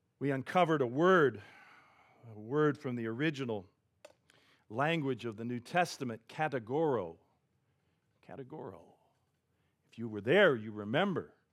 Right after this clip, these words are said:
It looks a lot and it sounds a lot our, like our word category.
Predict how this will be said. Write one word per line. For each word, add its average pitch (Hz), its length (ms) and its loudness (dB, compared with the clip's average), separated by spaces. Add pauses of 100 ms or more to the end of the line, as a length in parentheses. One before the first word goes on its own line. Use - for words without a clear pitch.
(800)
It - 100 -18
looks 175 300 -2
a 160 60 0
lot 160 280 6
and 127 140 -4
it 110 80 -10
sounds 175 420 4
a 131 60 -2
lot 127 260 4
our, 135 300 2
like 117 240 -8
our 147 140 2
word 143 280 0
category. 98 680 -8